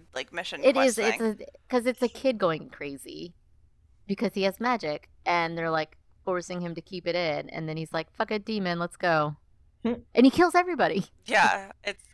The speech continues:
Speaker 1: it's, it's grim, but it's really good. I like it a lot.
Speaker 2: <laughs> Yeah. Yeah, and all that, like, so, like, one of the rebels, like, he might be, like, the bastard son of any, of a nobleman. He's like, "I don't care." You're like,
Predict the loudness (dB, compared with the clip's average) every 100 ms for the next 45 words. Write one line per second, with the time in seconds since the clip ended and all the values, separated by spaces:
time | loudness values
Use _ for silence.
0 | -12 -12 -12 -14 -12 -14 -14 -4 -2 -2
1 | -4 -8 -10 -10 -10 -8 -6 -6 -6 -6
2 | -8 -6 -4 -4 -6 -8 -10 -16 -18 -16
3 | -8 -6 -6 -10 _ _ _ _ _ -20
4 | -14 4 6 8 8 8 8 6 4 0
5 | -2 _ _ _ _ _ _ _ -4 2
6 | 4 4 2 0 -2 -4 -2 0 0 2
7 | 2 4 2 0 -2 -6 -6 -12 _ -20
8 | -4 -4 0 0 -2 _ _ -6 -4 -2
9 | 0 0 2 0 0 0 4 4 4 -6
10 | -4 -2 0 -2 -2 -2 -2 -4 -4 -2
11 | 0 2 4 2 2 0 -2 -4 -4 -2
12 | 0 0 -2 -6 -10 -10 -14 _ _ _
13 | _ _ _ _ _ _ _ -14 -8 -8
14 | -8